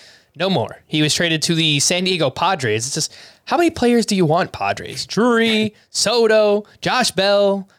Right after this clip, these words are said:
Josh Hader, all the players. Anyway, Brandon Drury,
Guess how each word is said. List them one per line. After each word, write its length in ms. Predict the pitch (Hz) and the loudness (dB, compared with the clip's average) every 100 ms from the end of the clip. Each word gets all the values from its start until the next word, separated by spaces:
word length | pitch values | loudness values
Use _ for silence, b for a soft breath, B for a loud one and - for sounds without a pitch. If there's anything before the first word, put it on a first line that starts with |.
| _ | _
Josh 260 | 202 226 - | -2 -2 0
Hader, 480 | 190 185 180 180 - _ | 0 2 2 0 -6 _
all 260 | - 262 262 | -2 0 2
the 80 | 214 | 0
players. 520 | 147 107 - - - - | -2 -2 -6 -12 -10 -6
Anyway, 300 | 185 104 - B B B B | -4 -4 -10 B B B B
Brandon 300 | 208 247 220 | -2 0 0
Drury, 440 | 185 185 180 170 | 0 2 2 -2